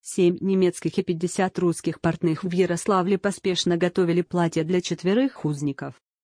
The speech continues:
Чего стоят одни шубы золотого глазета на собольем меху для принцесс Екатерины Антоновны и Елизаветы Антоновны.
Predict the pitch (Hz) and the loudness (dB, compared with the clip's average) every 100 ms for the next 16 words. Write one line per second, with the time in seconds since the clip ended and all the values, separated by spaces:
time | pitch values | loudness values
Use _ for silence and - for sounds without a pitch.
0 | _ - 214 190 180 - 180 170 - 170 | _ -6 -2 0 0 0 2 2 0 -2
1 | 202 185 - 285 262 240 240 240 202 170 | 0 0 0 0 2 0 0 2 2 2
2 | 175 175 160 214 277 220 196 180 170 170 | 2 2 2 0 0 2 2 2 0 0
3 | 160 170 180 196 175 196 170 175 - 165 | 2 2 4 4 2 0 2 0 2 0
4 | 170 233 247 - 208 202 175 196 175 160 | 2 0 0 -2 -2 -2 -2 0 2 2
5 | 151 170 175 180 170 160 151 196 180 165 | 0 0 0 2 2 0 0 0 2 2
6 | 160 165 165 165 160 165 156 139 135 135 | 2 2 0 0 0 2 0 0 -2 -4